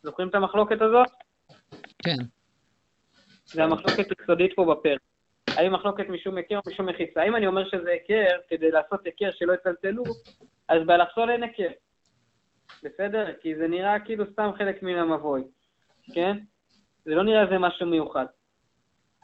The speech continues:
Speaker 1: ואם אתה מדידהו, דידו קורה משום מים, משום מחיצה. כלומר, העניין זה רק מחיצה. ובאלכסון נמי הווה מחיצה. כלומר, גם באלכסון זה נראה כמו מחיצה. אמר רב כהנא, אילו שמעתא דכהנא היא,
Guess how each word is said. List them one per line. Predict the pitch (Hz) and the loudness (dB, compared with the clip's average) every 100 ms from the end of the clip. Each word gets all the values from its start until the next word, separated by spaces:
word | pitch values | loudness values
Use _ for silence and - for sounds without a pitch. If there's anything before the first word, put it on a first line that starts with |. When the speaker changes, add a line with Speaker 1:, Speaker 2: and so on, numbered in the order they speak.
| - _ _ 156 | -20 _ _ 2
Speaker 1:
ואם | 165 220 208 | 4 6 2
אתה | 208 202 | 2 2
מדידהו, | 202 165 156 147 165 214 202 | 4 2 4 6 6 2 -4
דידו | 175 170 175 214 | -2 0 2 -2
קורה | 214 196 233 | 0 0 0
משום | 208 202 196 | 0 -4 -2
מים, | 196 240 | 0 -2
משום | 190 208 202 | -8 -12 -12
מחיצה. | - 175 170 139 - _ _ - _ _ - | -14 -12 -6 -6 -8 _ _ -20 _ _ -6
כלומר, | 165 190 | 2 4
העניין | 226 262 233 | 4 2 4
זה | 240 | 4
רק | 233 | 2
מחיצה. | 233 226 220 208 180 - _ _ _ _ _ _ 185 | -4 -6 -6 -2 -2 -4 _ _ _ _ _ _ -2
ובאלכסון | 190 196 196 - 240 220 | 2 2 0 -4 -2 2
נמי | 220 214 | 2 4
הווה | 190 185 | 2 2
מחיצה. | 165 165 156 139 | -2 -6 -6 -6
כלומר, | 160 175 190 | 0 0 0
גם | 220 | 2
באלכסון | 214 196 - 220 190 | 2 2 -2 -4 -4
זה | |
נראה | 180 180 | -4 -6
כמו | 180 175 | -6 -10
מחיצה. | 165 _ _ _ - - - _ _ - | -14 _ _ _ -20 -20 -20 _ _ -2
אמר | 180 214 | 2 4
רב | 214 214 | 2 2
כהנא, | 196 - 185 131 - 190 | 2 2 -2 -4 -6 -8
אילו | 220 214 | -6 -6
שמעתא | - 185 208 214 | -6 0 0 0
דכהנא | 190 165 175 170 156 151 | -2 0 4 4 4 0
היא, | 147 | -4